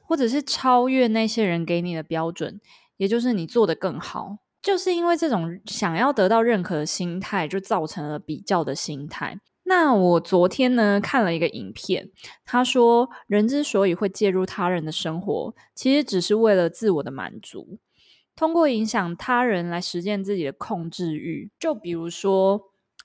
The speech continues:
呃，你成为了一个妈妈口中的好小孩、乖小孩，对你的人生来说，你得到了什么满足？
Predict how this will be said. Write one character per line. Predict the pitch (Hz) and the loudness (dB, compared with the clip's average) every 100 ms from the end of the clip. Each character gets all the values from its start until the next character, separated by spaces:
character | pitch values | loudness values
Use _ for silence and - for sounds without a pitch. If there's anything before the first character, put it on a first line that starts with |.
| - | -4
呃， | 180 170 | -2 0
你 | 175 | -2
成 | 175 208 190 | -2 0 2
为 | 214 220 | 4 6
了 | 214 | 6
一 | 185 | 4
个 | 175 185 170 | 4 2 2
妈 | 170 196 | 0 -4
妈 | 196 214 | -4 -8
口 | - 151 | -12 -14
中 | 170 185 185 | -12 -10 -6
的 | 170 147 147 | -6 -6 -8
好 | - 175 180 | -8 -6 -4
小 | - 156 | -2 -4
孩、 | 160 143 143 | -4 -6 -2
乖 | 185 175 | 0 0
小 | 190 - | 0 -4
孩， | 196 - | -6 -6
对 | - 277 | -2 -2
你 | 175 | 0
的 | |
人 | 151 151 156 | 0 0 -2
生 | - 196 | -4 -4
来 | 180 151 | -2 -4
说， | 160 - 170 170 - - - _ | -4 0 2 2 0 -10 -20 _
你 | - 175 | -4 2
得 | 185 | 4
到 | 208 233 190 | 6 4 4
了 | 165 | 0
什 | - | -4
么 | 151 | -8
满 | 139 98 85 | -6 -8 -8
足？ | - - 76 | -14 -14 -14